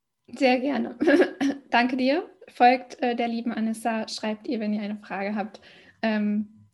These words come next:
ich mag dir, ich mag es, dich da zu verfolgen <laughs> und alles, was da noch kommt bei dir. Ich bin sehr gespannt. Und, ähm,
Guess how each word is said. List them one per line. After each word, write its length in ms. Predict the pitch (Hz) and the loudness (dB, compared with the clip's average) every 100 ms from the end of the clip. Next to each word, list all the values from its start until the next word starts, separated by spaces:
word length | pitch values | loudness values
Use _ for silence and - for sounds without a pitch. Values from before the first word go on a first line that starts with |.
| _ | _
ich 160 | 254 262 | 2 6
mag 240 | 254 254 | 4 4
dir, 180 | 254 240 | 2 0
ich 120 | 233 | 2
mag 240 | 247 240 | 2 2
es, 160 | 240 240 | 0 -4
dich 140 | 233 | -4
da 120 | 226 233 | 0 0
zu 140 | 226 | 0
verfolgen 640 | 233 - 226 220 226 233 | -4 2 4 6 4 2
<laughs> 320 | 277 277 277 277 | 2 4 4 4
und 140 | 240 | 4
alles, 280 | 247 240 - | 6 4 4
was 240 | 247 - - - - - | 0 0 -12 -20 -10 2
da 80 | |
noch 200 | 269 277 | 4 4
kommt 420 | - 339 311 427 - | 4 4 4 2 4
bei 100 | 269 | 6
dir. 180 | 262 | 6
Ich 120 | 269 269 | 4 2
bin 160 | 254 | 0
sehr 160 | 240 233 | 0 -2
gespannt. 540 | 240 - 214 226 277 - - _ _ | -6 -4 -2 -2 -4 -8 -20 _ _
Und, 380 | 240 233 226 226 | -2 0 -2 -4
ähm, 420 | 226 233 240 - | -6 -6 -8 -10